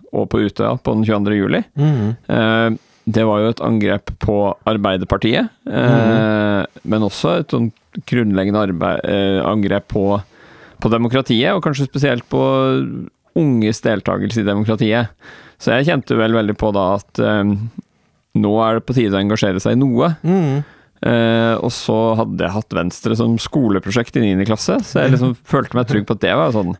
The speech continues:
Speaker 2: Ja.
Speaker 1: det var sånn ganske greit parti.
Speaker 2: Mhm.
Speaker 1: Eh, og så var jeg også sånn ganske nyslått humanistisk konfirmant,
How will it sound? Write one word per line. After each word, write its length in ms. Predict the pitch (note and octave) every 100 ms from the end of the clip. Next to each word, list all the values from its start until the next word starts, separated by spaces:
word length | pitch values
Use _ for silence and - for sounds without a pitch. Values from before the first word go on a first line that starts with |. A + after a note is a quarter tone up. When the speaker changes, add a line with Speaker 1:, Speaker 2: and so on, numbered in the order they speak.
| -
Speaker 2:
Ja. 160 | A#2+ F#3 C3+
Speaker 1:
det 100 | C#3
var 100 | F3
sånn 140 | C3+
ganske 300 | A#2+ G#2+ A2
greit 320 | G#2 F#2 F2 -
parti. 380 | B2 F#2 E2 -
Speaker 2:
Mhm. 440 | - D3+ C#3 A2 B2
Speaker 1:
Eh, 640 | A#2 A2+ A2+ A2+ A2+ A2+ - _ -
og 60 | B2
så 100 | C#3+
var 140 | A#2+
jeg 540 | A#2+ B2 A#2+ A#2+ A#2
også 520 | - A2 - B2+ A#2+ A#2
sånn 180 | A#2+ A#2+
ganske 280 | A#2 - A#2
nyslått 640 | A2+ G#2+ - G#2 - -
humanistisk 580 | E3 A2+ G#2+ G2 A#2+ -
konfirmant, 500 | A2+ - A#2+ F#3